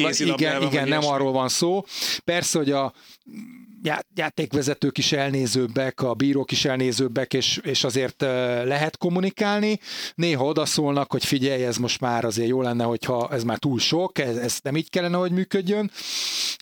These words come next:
Speaker 2: De, de, ö, ezt meg is beszélik szerintem az edzők, ö, a tanítványaikkal, hogy mikor
Speaker 1: Hogyan
Speaker 2: szólnak
Speaker 1: lesz a coaching,
Speaker 2: közbe.
Speaker 1: hogyan, hogyan
Speaker 2: Igen, hogy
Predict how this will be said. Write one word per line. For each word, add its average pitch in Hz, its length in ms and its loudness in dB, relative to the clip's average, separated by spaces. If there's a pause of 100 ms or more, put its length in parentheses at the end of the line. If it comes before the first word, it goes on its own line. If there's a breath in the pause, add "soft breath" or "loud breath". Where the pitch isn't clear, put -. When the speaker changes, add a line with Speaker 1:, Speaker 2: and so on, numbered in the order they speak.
(160)
Speaker 2:
De, 170 400 0 (920)
de, 180 560 2
ö, 185 540 -2
ezt - 160 -2
meg 254 140 2
is 139 100 2
beszélik 139 400 0
szerintem 131 400 0
az 139 120 0
edzők, 135 460 0
ö, 131 280 0 (320)
a 143 260 0
tanítványaikkal, 127 1000 0
hogy 131 140 0
mikor 156 320 0
Speaker 1:
Hogyan 139 300 2
Speaker 2:
szólnak 135 180 0
Speaker 1:
lesz 131 120 2
a 156 60 0
coaching, 143 460 0
Speaker 2:
közbe. - 0 -
Speaker 1:
hogyan, 143 300 0
hogyan 185 140 2
Speaker 2:
Igen, 151 140 0
hogy 139 80 2